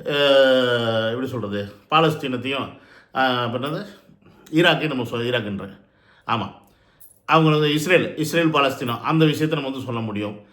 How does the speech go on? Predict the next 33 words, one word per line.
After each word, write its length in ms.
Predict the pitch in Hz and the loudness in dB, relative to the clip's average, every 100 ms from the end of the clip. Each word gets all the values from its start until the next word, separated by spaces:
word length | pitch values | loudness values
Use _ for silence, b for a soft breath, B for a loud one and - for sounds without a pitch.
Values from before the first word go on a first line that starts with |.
| b b | b b
அதே 240 | - 156 170 | -2 0 4
மாதிரி 280 | 156 151 | 2 2
பார்த்தீங்கன்னா 240 | 139 139 151 | -2 -4 -4
உக்ரைன் 340 | 147 156 160 | -2 2 2
ரஷ்யா 320 | - - 127 | 0 -2 -2
சொல்ல 220 | 127 131 113 | -2 -4 -4
முடியும். 340 | 104 107 107 | -4 -6 -6
So 160 | - 190 | -2 0
இதெல்லாம் 420 | 185 196 220 196 | 0 0 0 2
வந்து 80 | 170 | 2
அடக்குமுறைகள் 600 | 175 190 175 156 151 143 | 0 -2 -2 0 0 -2
இருக்கு, 220 | 143 165 | -4 -2
அங்க 160 | 156 | -2
வந்து 380 | 143 147 160 156 | -2 -2 0 0
நடக்குது, 420 | 131 135 135 143 | -2 -6 -6 -6
போறாங்க. 540 | 151 135 135 120 113 120 B B - | -6 -4 -4 -4 -6 -12 B B -6
உதாரணத்துக்கு 400 | 123 165 170 160 | 0 0 2 2
இந்தியால 240 | 165 165 | 4 4
சொல்லணும்னா 380 | 156 147 147 165 | 2 -2 -4 -2
பாகிஸ்தான், 480 | 151 143 143 143 135 | -2 -2 -6 -6 -4
காஷ்மீர், 500 | 135 120 117 113 117 | -4 -4 -6 -6 -8
so 400 | - - - 135 | -14 -16 -10 -8
ஓகேங்களா, 220 | 120 131 | -6 -4
இந்த 200 | 131 131 | -4 -2
பார்டர், 400 | 127 123 120 117 B B B B | 0 0 -2 -8 B B B B
so 160 | - 131 | -6 -2
இதெல்லாம் 400 | 139 160 202 175 | 0 0 2 2
இருக்கு. 420 | 165 - - - b b b | 0 -4 -16 -20 b b b
ஆனா 180 | - 123 | -6 -2
அங்கெல்லாம் 280 | 123 123 127 | 0 0 2
வாழ்க்கை 340 | 131 135 127 | 0 -2 -4
நிம்மதியா 300 | 127 127 127 | -2 0 0
இருக்கா? 540 | 123 127 123 127 127 | 0 0 -2 -2 -8